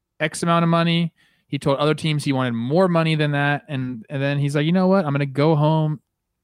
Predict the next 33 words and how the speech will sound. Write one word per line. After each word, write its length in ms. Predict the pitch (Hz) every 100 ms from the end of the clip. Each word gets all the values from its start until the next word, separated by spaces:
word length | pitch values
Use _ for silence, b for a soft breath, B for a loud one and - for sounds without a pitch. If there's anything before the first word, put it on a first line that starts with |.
| -
and 300 | 139 139 123 -
pitch 220 | 151 -
for 120 | 156
this 160 | 147 -
team 420 | 151 151 156 147
and 360 | 123 117 110 - _ -
kinda 220 | 156 151
go 160 | 151
full 320 | 143 - 160 160
circle." 480 | - 131 - 196
Like, 160 | 190 185
it's, 180 | 208 - -
it's 100 | 202
a 40 |
cool 180 | 208 247
story, 260 | - 240 202
man. 120 | 175
He 60 | 202
came 220 | - 240
over 340 | 247 240 247 B B B -
and 340 | 202 147 123
did 240 | 180 226
it 180 | 233 143 _ _ _ _ _ -
at 120 | 185
the 80 | 170
highest 460 | 175 202 202 -
level, 380 | 180 135 110 98 _ _ -
was 140 | 147
successful 600 | - 170 - 214 190 180
at 60 | 170
the 100 | 147
highest 400 | 160 165 151 -
level, 480 | 139 156 120 110